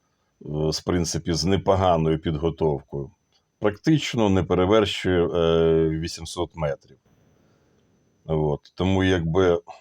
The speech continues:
саме в-, починаючи з цієї, так би мовити, смуги вогню, снайпера треба буде і шукати. Е, звичайно, що вони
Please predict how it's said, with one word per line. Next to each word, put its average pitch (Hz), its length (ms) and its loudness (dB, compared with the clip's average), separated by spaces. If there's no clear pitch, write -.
саме 92 340 0
в-, - 140 -6
починаючи 92 840 0
з - 300 -12
цієї, 87 300 2
так - 220 -4
би 82 80 -2
мовити, 85 380 -2
смуги 82 400 -2
вогню, 127 460 0
снайпера 98 580 2
треба 92 260 0
буде 87 360 -2
і - 80 -6
шукати. 73 640 -4
Е, 80 380 0
звичайно, 101 640 4
що 85 520 0
вони 85 500 0